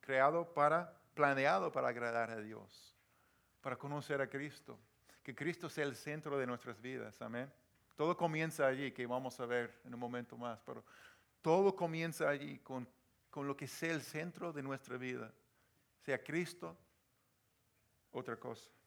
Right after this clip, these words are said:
Fuiste, fuiste hecho para la familia de Dios. Eso es la cuestión de la comunidad. ¿Cuál es mi comunidad? La comunión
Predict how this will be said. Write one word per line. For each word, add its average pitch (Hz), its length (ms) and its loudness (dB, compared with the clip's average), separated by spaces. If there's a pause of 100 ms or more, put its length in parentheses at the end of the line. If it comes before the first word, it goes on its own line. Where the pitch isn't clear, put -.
(1160)
Fuiste, 170 380 2 (200)
fuiste 170 540 2
hecho 190 400 2
para 156 220 8
la 143 160 8
familia 165 480 -2
de 143 160 4
Dios. 123 520 -2
Eso 143 260 -4
es 151 120 -12
la 147 80 -4
cuestión 151 440 -6
de 139 80 4
la 143 260 8
comunidad. 131 720 0 (1040)
¿Cuál 160 240 0
es 160 140 -4
mi 156 120 -4
comunidad? 127 800 0 (400)
La 127 120 -4
comunión 135 800 0